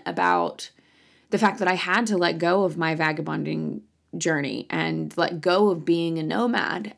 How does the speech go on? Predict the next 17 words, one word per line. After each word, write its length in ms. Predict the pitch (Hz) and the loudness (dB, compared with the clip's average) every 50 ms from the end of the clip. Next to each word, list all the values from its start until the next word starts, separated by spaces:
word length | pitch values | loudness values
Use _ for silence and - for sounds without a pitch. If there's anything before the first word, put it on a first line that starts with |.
| _ - | _ -4
and 600 | 190 180 175 175 170 165 165 165 165 165 - - _ _ _ _ _ _ _ - | 0 0 0 2 0 -2 -2 -4 -6 -6 -8 -12 _ _ _ _ _ _ _ -6
why 240 | 196 180 185 190 | -2 0 0 0
the 100 | 190 190 | 0 -2
journey 320 | 175 185 185 190 190 190 185 | -2 -2 -4 -4 -4 -4 -4
even 260 | - 180 180 185 190 | -4 -4 -4 -4 -4
had 200 | 180 180 175 175 | -4 -6 -6 -4
to 40 | 170 | -4
stop 340 | - - - 175 175 175 180 | -4 -4 -4 -4 -4 -4 -4
in 80 | 170 | -6
the 80 | 160 151 | -6 -6
first 420 | 147 - 214 269 320 311 - - | -6 -4 -2 -2 -2 -2 -4 -8
place 340 | - 180 156 151 160 160 - | -8 -6 -6 -6 -6 -8 -8
because 320 | - 180 175 - 180 170 | -8 -8 -6 -6 -6 -6
of 180 | 180 175 175 190 | -6 -6 -8 -6
my 200 | 175 170 170 165 | -6 -6 -4 -4
monetary 640 | 170 170 170 185 202 208 202 - - - 139 143 147 | -4 -4 -4 -2 -2 -4 -4 -6 -8 -8 -6 -6 -8
situation 960 | 143 - - - 139 - - - - - 151 147 - - 160 165 170 170 180 | -8 -10 -12 -14 -14 -14 -14 -12 -10 -10 -10 -10 -12 -12 -12 -10 -10 -10 -10